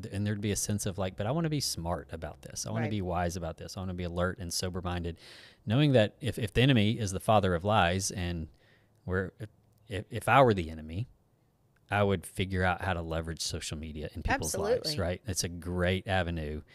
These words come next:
Speaker 1: into people's hearts and minds.
Speaker 2: I mean, it's in our pockets all the time. It's in front of us, especially for kids. That's
Speaker 1: Mm-hmm.
Speaker 2: the heart, the, that's why I think I'm so, like, watching it with our kids before, you know,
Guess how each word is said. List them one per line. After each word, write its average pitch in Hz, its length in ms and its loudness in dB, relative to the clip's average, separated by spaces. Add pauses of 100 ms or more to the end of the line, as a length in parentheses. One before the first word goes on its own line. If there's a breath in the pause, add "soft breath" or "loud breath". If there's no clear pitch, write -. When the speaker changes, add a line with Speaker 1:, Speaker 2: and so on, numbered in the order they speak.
(300 soft breath)
Speaker 1:
into 87 160 -6
people's - 320 -8
hearts 85 300 -6
and 82 100 -8
minds. 156 140 -10
Speaker 2:
I 170 40 -6
mean, 165 120 -6
it's 160 140 -10
in 190 100 -10
our 190 100 -2
pockets 190 520 -6
all 180 160 -4
the 170 80 -6
time. 170 340 -8
It's - 160 -16
in 160 80 -12
front 165 260 -8
of 160 80 -8
us, 160 240 -4
especially - 420 -10
for - 180 -10
kids. 165 640 -6
That's 113 300 0
Speaker 1:
Mm-hmm. 113 80 0
Speaker 2:
the - 80 -6
heart, 147 360 -6
the, 151 380 -6
that's - 260 -8
why 139 380 -4
I 160 80 -10
think - 400 -14 (640 soft breath)
I'm 147 180 -12
so, 151 720 -2
like, - 420 -8 (280)
watching 151 500 -10
it - 160 -10
with 156 180 -12
our 147 120 -8
kids 139 640 -10 (360)
before, 143 580 -8
you 139 140 -16
know, - 220 -16